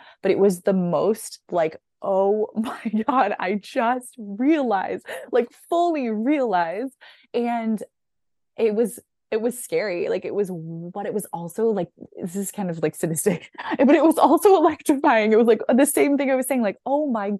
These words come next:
God, oh my God, we are here temporarily. This is literally all gonna end. So, whoa." And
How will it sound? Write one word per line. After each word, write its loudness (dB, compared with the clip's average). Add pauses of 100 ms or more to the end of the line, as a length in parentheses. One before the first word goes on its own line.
God, -6 (540)
oh 2
my 2
God, 2 (320)
we -2
are -4
here -6
temporarily. -4
This -8
is -10
literally 0
all -4
gonna -6
end. -10 (400)
So, 2 (500)
whoa." 0 (440)
And -2